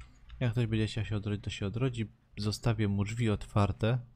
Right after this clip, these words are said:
na zewnątrz, ale już do domu nie. No chyba, że się zastanowię i w końcu zostawię otwarte drzwi dla wszystkich. Ale po prostu nie chciałbym, żeby tutaj mi zużywali moje,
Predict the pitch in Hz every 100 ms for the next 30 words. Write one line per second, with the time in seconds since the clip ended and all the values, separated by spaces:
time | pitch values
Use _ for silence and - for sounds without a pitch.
0 | _ - 104 101 98 90 95 113 - -
1 | 127 117 104 104 - 101 95 95 95 92
2 | - _ _ 104 90 85 - - - -
3 | - - _ _ - 143 117 101 101 98
4 | 101 92 92 - 98 98 98 82 95 -
5 | 98 92 101 92 92 98 92 92 90 -
6 | - - 92 95 95 90 92 - 98 -
7 | 101 - - - - - - _ _ -
8 | - _ _ _ _ _ _ - _ _
9 | _ 1077 1077 _ _ _ _ _ _ _
10 | _ _ _ _ _ _ _ _ _ _
11 | _ _ _ _ _ - 147 143 139 127
12 | 127 - 120 113 - 98 98 98 98 -
13 | - 104 104 98 98 98 98 95 92 92
14 | 92